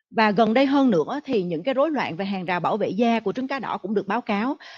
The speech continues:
Và song song đó thì cái việc mà sử dụng tranexamic tại chỗ nó có thể giúp cải thiện được chức năng hàng rào bảo vệ da trong bệnh trứng cá đỏ,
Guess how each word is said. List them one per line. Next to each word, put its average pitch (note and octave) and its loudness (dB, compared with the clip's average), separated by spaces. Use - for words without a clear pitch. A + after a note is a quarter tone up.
Và G3+ -2
song C4+ -2
song A#3+ -2
đó A3+ -2
thì A#3 -2
cái C4 -4
việc F#3+ -4
mà E3 -6
sử - -6
dụng A3+ -2
tranexamic A3+ -4
tại - -10
chỗ E3+ -2
nó B3+ -6
có C#4 -8
thể F3 -6
giúp F#3+ -2
cải - -10
thiện D#3+ -4
được D#3 -4
chức C4+ -10
năng A3+ -6
hàng F#3+ -6
rào D3+ -4
bảo D3 -4
vệ F#3 -4
da G3+ 0
trong G3 -8
bệnh - -6
trứng A3+ -8
cá B3+ -4
đỏ, G3 -4